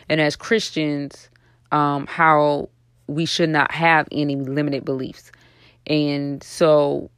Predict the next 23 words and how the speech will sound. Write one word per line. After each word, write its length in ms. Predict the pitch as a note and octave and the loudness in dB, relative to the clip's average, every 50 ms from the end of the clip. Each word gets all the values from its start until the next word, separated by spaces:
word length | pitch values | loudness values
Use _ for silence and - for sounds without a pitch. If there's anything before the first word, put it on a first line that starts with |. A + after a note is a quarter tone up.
| _ _ _ _ _ _ _ _ _ - | _ _ _ _ _ _ _ _ _ 0
I 380 | D3+ D#3 D#3 D#3+ D#3 D3+ D3+ D3+ | 2 4 6 6 6 4 2 0
wanted 360 | C#3 C#3 C#3+ D3+ D#3 D3+ D3 - | -2 -4 -2 0 0 0 0 -2
to 100 | D#3+ D3 | -4 -6
deep 240 | C3 D#3+ F3+ D3+ D#3 | -4 -4 -4 -2 0
dive 300 | E3+ D#3 D3+ D3+ D3+ D3+ | 2 4 4 4 2 0
a 40 | |
little 220 | C#3+ C#3+ D3+ D3 C#3+ | -2 -4 -4 -4 -4
bit 240 | C3+ D3+ D3 - - | -2 -2 -4 -2 -4
into 260 | D3+ D3 C#3+ - C#3+ C3+ | -6 -6 -4 -6 -6 -2
that, 360 | C3+ D3+ D#3 D#3 D3+ - - | 0 0 2 2 0 -2 -4
and 200 | - D3 C#3+ D3 | -6 -6 -4 -4
it 100 | D3 C#3+ | -4 -6
got 260 | - D#3+ D3+ D3 - | -4 -2 -2 -2 -2
me 140 | D#3 D#3 D3+ | -2 -4 -6
to 140 | C#3 - D3+ | -4 -6 -8
thinking 580 | - - D#3 D3+ C#3+ - - D3 C#3+ C#3+ C#3+ - | -6 -4 -4 -4 -4 -6 -6 -6 -6 -6 -6 -6
and 160 | - D3 C#3 | -6 -6 -2
looking 280 | D3 D#3 C#3+ - D3+ D3 | -2 -2 -2 -2 -4 -6
into 180 | C#3+ - - | -6 -8 -10
scriptures 640 | C#3 - - G3+ F#3+ - - F3+ E3+ D#3+ D#3 D3 - - - - - - - - _ _ - | -12 -6 -4 -4 -4 -4 -4 -6 -4 -4 -6 -8 -10 -16 -20 -20 -20 -20 -20 -20 _ _ -4
in 140 | D#3+ D3+ C#3+ | -2 -2 0
regards 600 | C#3+ C#3 C#3+ D3+ D3+ D3+ D3 C3+ - - - - | 0 0 2 4 4 4 4 2 0 -4 -12 -12
to, 380 | - - E3 D3+ D3 C#3 C3+ | -6 -4 -4 -2 -2 -4 -6